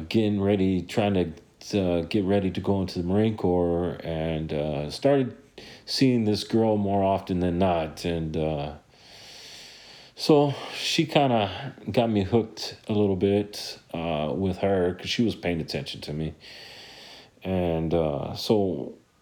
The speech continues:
we, I ended up going into boot camp, and I,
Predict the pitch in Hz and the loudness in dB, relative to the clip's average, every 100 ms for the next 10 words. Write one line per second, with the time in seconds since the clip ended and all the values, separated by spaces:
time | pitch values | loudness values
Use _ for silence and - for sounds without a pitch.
0 | _ _ _ _ _ - 120 123 113 110 | _ _ _ _ _ 0 4 4 2 2
1 | 107 104 104 98 - - - 110 120 143 | 2 2 2 -2 -8 -14 -2 0 4 4
2 | 139 120 110 113 110 104 95 92 87 151 | 4 4 2 0 2 2 0 0 2 2
3 | - 101 90 76 - _ - - 92 90 | 2 0 0 -4 -12 _ -20 -12 -6 -4
4 | 90 85 85 | -4 -4 -6